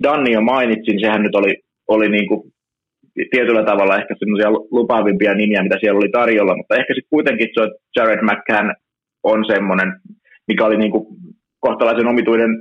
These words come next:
veto Leafsiltä, että, että niinku treidasivat pois Philip Hollanderin, joka on, ei olisi tarvinnut suojata, ei olisi voinut menettää,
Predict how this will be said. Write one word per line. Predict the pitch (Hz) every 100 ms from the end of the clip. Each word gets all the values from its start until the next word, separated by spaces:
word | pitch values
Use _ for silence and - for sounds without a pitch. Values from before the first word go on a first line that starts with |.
| - _ -
veto | 117 117
Leafsiltä, | 120 127 - 101 92 87
että, | 90 - - _ _ _ -
että | 95
niinku | 101 98 107 _ - -
treidasivat | 127 127 123 113 117
pois | 131 117 113
Philip | 117 120 113
Hollanderin, | 120 117 113 107 101 101
joka | 95 101
on, | 95 95 -
ei | 107 113
olisi | 107
tarvinnut | 117 101 -
suojata, | 123 120 110 98
ei | 104
olisi | 104 104
voinut | 101 101
menettää, | 104 107 104 - 95 92